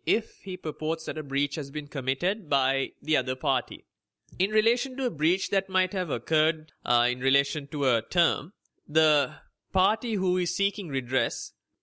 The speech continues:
would be able to take one of three paths. Firstly, he might be able to request the party who has allegedly breached to fulfill the obligation that he has not. Secondly, he can request for damages for whatever loss that he himself has incurred,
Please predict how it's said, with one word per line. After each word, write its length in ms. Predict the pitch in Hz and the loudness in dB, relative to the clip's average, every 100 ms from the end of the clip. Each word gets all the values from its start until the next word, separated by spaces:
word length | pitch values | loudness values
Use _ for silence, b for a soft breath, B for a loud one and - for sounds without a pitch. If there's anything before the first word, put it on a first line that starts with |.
| _ | _
would 180 | 165 190 | 2 2
be 220 | 214 190 | 2 2
able 200 | 175 202 | 2 0
to 80 | 214 | -4
take 280 | 214 202 202 | -2 -2 0
one 160 | 170 180 | -2 -2
of 100 | - | -4
three 220 | 170 165 | -4 -2
paths. 540 | - 120 - - - - _ _ | 0 -2 -2 -10 -12 -14 _ _
Firstly, 600 | - 196 196 220 233 277 | 0 2 0 -4 -4 -4
he 200 | - 208 | -6 -2
might 280 | 190 185 180 | 2 2 2
be 280 | 190 151 160 | 0 2 0
able 280 | 160 170 165 | 2 2 2
to 100 | 160 | -4
request 540 | 147 - 180 170 - | -6 0 0 0 -2
the 80 | 156 | -4
party 400 | - 143 147 143 | 0 0 0 -2
who 220 | 143 135 | -2 2
has 180 | 131 127 | 2 2
allegedly 520 | 131 139 139 135 131 | 2 2 0 -4 -8
breached 640 | 117 127 147 147 - - - _ _ _ | -4 2 2 2 -4 -10 -18 _ _ _
to 160 | 156 143 | -4 -2
fulfill 500 | - 190 190 202 185 | 2 2 4 4 4
the 140 | 175 | 4
obligation 720 | 139 131 135 139 135 - - _ | 2 2 0 2 0 -2 -8 _
that 160 | 127 123 | -6 -2
he 120 | 120 | -2
has 140 | 113 | -2
not. 320 | 135 151 - - _ _ _ b b b _ _ _ _ _ | 0 -2 -4 -16 _ _ _ b b b _ _ _ _ _
Secondly, 800 | - - 165 196 190 196 240 302 - _ _ _ | -4 0 2 0 -2 -4 -4 -8 -18 _ _ _
he 140 | 180 | -4
can 200 | 185 175 | -2 0
request 380 | 160 - 185 - | -2 -2 -4 -2
for 100 | 170 | -6
damages 920 | 143 147 196 202 143 110 101 - - | 0 0 2 0 0 -2 -4 -6 -10
for 240 | - 143 131 | -2 0 2
whatever 320 | 135 151 143 | 2 2 2
loss 340 | 135 151 - | 2 0 0
that 200 | - 160 | -6 -6
he 240 | - 185 175 | -6 -6 -6
himself 380 | 147 - 156 156 | -6 -2 -2 -2
has 160 | 143 | -4
incurred, 460 | 139 135 175 120 | -6 -2 0 0